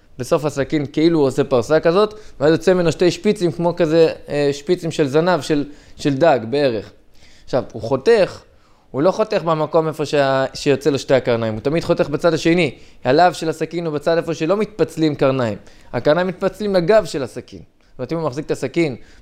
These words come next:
ורוצה לחתוך לכיוון השולחן, אז הקרניים זה לכיוון התקרה.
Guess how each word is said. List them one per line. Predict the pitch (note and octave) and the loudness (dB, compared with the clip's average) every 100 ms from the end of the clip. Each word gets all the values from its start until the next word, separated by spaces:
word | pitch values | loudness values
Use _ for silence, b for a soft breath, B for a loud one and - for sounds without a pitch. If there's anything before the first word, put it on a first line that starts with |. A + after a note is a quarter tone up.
| - | -8
ורוצה | A#2+ D#3+ | -2 0
לחתוך | D3 - D#3 - - | 0 0 0 -2 -14
לכיוון | A2+ A#2 A#2+ D3+ | -12 -8 -4 -4
השולחן, | D#3+ F3+ E3+ A3+ G3+ - b - | -2 -2 0 0 -2 -8 b -6
אז | |
הקרניים | C3 D3+ D#3 F3+ D#3+ | -4 -2 0 0 0
זה | |
לכיוון | C#3+ - D3+ | -2 0 0
התקרה. | D3+ C#3 B2 C3+ | 0 -2 0 0